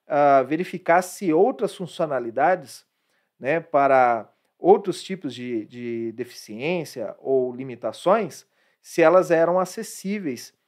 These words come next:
então, para todos os, ah, tipos, ah, de clientes e usuários que nós vamos ter,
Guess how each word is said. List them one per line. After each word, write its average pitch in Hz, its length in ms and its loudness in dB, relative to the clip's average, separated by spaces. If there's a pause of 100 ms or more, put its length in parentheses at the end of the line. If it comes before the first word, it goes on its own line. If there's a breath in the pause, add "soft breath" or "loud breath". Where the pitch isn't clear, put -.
(160)
então, 139 500 0 (800)
para 151 220 6
todos 170 420 0
os, 160 540 0
ah, 123 640 0
tipos, - 520 -10 (440)
ah, 123 260 0
de 127 160 -10
clientes 147 520 -8
e 156 100 -4
usuários 143 480 0
que 151 80 -18
nós 147 160 -6
vamos 151 240 -8
ter, 101 260 -12